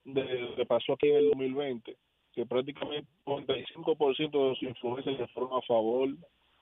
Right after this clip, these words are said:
del candidato aquel, realmente vemos que ese noventa y cinco por ciento volvió con el, con el presidente actual.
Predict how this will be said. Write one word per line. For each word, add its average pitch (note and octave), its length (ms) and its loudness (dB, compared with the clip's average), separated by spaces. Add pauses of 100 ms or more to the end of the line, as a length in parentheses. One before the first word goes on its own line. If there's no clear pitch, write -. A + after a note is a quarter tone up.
(220)
del A2 160 0
candidato A2+ 540 4
aquel, C#3 400 -2 (720)
realmente C#3+ 440 0
vemos C#3 340 2
que - 80 -20
ese - 160 -18
noventa D3+ 300 -4
y C3 60 -14
cinco D3 240 -2
por C3+ 180 2
ciento C#3 260 0
volvió A#2+ 460 4
con D3 240 4
el, B2+ 200 -8 (140)
con B2 180 0
el A#2+ 100 -2
presidente B2 560 0
actual. A2 440 0